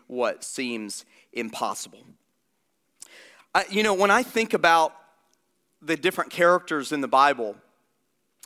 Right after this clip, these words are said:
there are some who started well and they didn't end very well. And there are some in Scripture who started really in, in a bad way, like Saul, who ended up being Paul, and they ended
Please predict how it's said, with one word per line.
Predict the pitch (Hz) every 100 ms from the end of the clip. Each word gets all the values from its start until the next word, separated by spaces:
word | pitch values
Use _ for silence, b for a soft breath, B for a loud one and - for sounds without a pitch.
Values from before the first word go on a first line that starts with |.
| -
there | 170 180
are | 170
some | 147 - 185 190 170 143 139
who | 151 147 139 139 -
started | - - 165 170 160 123
well | 113 120 117 117 - b b b b b b -
and | 131
they | 131
didn't | 143 135
end | 123 117
very | 101 98
well. | 50 50 - B B B _ _ _ _ B B B
And | 160
there | 175
are | 170
some | - - 214 214 202 180
in | 156 147
Scripture | 147 - 175 - 165 143
who | 151 151 143 151
started | 151 - - 202 190 160 135 - _ - 151
really | 156 170 160 139 131 135 - -
in, | 151
in | 156 147
a |
bad | 123 139 151 135
way, | 120 120 123
like | 123 120 _
Saul, | - - 135 117 123
who | 123 123 -
ended | 123 117
up | 120 131
being | 120 104
Paul, | - 139 117
and | 113
they | 139 156
ended | 180 175 127 117